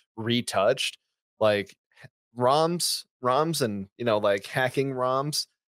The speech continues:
there's, <laughs> there's basically no, uh, uh, malicious behavior behind it. It's all, like, an act of love to make something last longer or, or look better or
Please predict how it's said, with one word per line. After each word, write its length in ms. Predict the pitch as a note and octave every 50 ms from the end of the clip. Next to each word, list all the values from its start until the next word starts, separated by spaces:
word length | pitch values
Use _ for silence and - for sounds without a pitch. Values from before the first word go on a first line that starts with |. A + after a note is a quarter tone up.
| _ _ _ _ _ _ _ _ -
there's, 560 | B2+ D3 D3 D3+ D#3+ D#3 C3 - - - - _ _ _ -
<laughs> 460 | E3 - - - - - C#3 - - - F#3 - -
there's 180 | G3+ F#3+ -
basically 580 | - D#3+ D#3 G3 G3 - F#3 F3 E3 D#3 C#3+ B2
no, 540 | B2 A#2+ A#2+ C3 C#3 D3 D3 C#3+ C#3 B2+ A#2+ - _ _ _ _ _ _ -
uh, 200 | A2+ A2+ A2 -
uh, 360 | - A#2 A2+ A2 G#2+ G#2 G2 F2
malicious 800 | A#2+ C3 C3 A#2+ A#2 A2 A2 B2 C#3 C#3+ - E3+ D#3+ C3+ - -
behavior 560 | A#2+ B2 A2 G2+ A2 B2 C3+ C#3+ D#3 C3 A2
behind 260 | A2 G2 G2+ G#2+ G2
it. 80 | F#2+ G#2
It's 140 | G#2+ -
all, 600 | - - A#2 C3 C3 C#3 C3 B2 A#2 A2 G2+ - - _ _ _ _ _ _ _ _ _ _
like, 220 | - A2 A2 - A#2
an 80 | A2
act 280 | G#2 A#2 B2+ C3+ - B2+
of 200 | A#2 G#2+ F2+ F#2
love 520 | G#2 G#2+ A2+ B2 A#2+ A2 G#2 G2+ G2+ - -
to 100 | B2+ A#2
make 280 | A2+ A2 A2 A#2 A2 -
something 680 | - - C3 A#2 A2+ - A#2+ A2+ G#2+ G#2+ G#2+ G2+ -
last 480 | - G2 G2+ G2 A2+ A#2+ A#2+ A#2+ - -
longer 680 | A#2 A2+ A2 A2+ A2+ G#2+ A2 A2 A2 A2 A2 A2 - -
or, 300 | - G#2+ G#2 G2 G2 F#2+
or 240 | - G#2 G2+ G2 G2
look 400 | F#2 F2+ F#2+ A#2+ B2+ - C#3 B2
better 520 | A2+ A2+ A2 A2 A2+ A2 A2 A2 A2 A2 -
or 440 | - G#2+ G2+ G2+ G2 G2 G2+ G2+